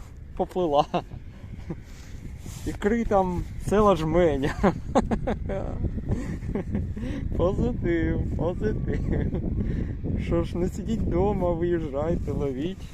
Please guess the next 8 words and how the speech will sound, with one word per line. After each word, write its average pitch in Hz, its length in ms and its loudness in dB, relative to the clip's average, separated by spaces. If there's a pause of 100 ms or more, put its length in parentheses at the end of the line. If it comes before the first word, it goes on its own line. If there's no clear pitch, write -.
(480)
Супер. 151 840 -4 (1800)
Краса 143 400 -8 (360)
неймовірна. 123 800 -10 (480)
Троєщинський 127 920 -12
за-, 127 140 -10 (540)
залив. 135 340 -12 (840)
Затока. 117 460 -12 (340)
Десятки. 170 600 -14